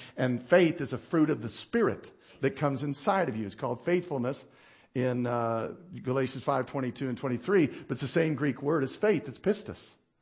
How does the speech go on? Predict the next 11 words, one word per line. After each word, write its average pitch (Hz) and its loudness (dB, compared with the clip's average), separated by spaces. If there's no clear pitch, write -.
Fruit 131 -2
of 127 0
the 117 -6
Spirit 123 -2
is 123 -8
faith. 190 -4
It 131 -8
comes 131 -4
by 113 0
the 127 -6
Spirit. - -8